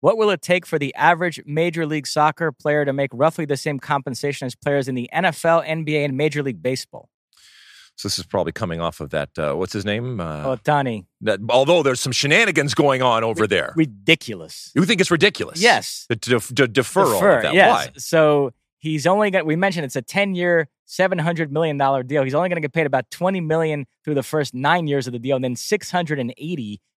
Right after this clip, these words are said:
Speaker 1: in the last year of the deal. He, he's willing to do that because he makes so much in endorsements, and he wants the Dodgers to be able to build a good team around them, so he doesn't wanna blow up their budget. And so this is the creative solution they found.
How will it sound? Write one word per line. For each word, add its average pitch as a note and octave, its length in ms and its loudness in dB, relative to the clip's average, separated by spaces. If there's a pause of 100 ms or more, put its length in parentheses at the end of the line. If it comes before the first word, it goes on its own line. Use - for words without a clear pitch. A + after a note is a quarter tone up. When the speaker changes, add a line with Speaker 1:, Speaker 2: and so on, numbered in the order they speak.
(140)
Speaker 1:
in B2 160 -4
the A#2 80 -6
last D3+ 380 0
year A#2+ 180 -4
of G#2 100 -8
the A2+ 60 -10
deal. A2 340 -6 (320)
He, D3 80 -12
he's C3 260 -6
willing F3 200 0
to D3 80 -6
do G3+ 100 2
that C3+ 140 4
because C3+ 240 -4
he C3 60 -4
makes C3+ 260 -4
so E3 100 -2
much D#3 240 -2
in D3 60 -4
endorsements, C#3+ 720 -2 (260)
and C#3 120 -2
he C3+ 60 -2
wants D#3+ 200 0
the D3 80 -2
Dodgers D3+ 420 4
to C#3+ 60 -12
be D3 80 0
able D3+ 120 2
to C3 60 -2
build C#3+ 200 0
a B2+ 40 -2
good C#3+ 180 -2
team A3 200 -2
around C3+ 220 2
them, C#3 100 -4
so D3 120 -4
he C#3 40 -2
doesn't D#3 180 -2
wanna C#3+ 120 -2
blow C3 200 0
up D#3 100 0
their A#2+ 120 -2
budget. D3+ 480 2 (420)
And C#3+ 160 -6
so C#3+ 380 2
this C#3+ 200 -8
is C#3 60 -16
the C#3 120 -4
creative D3+ 380 0
solution D#3+ 420 -2
they C3+ 100 -2
found. C3+ 440 0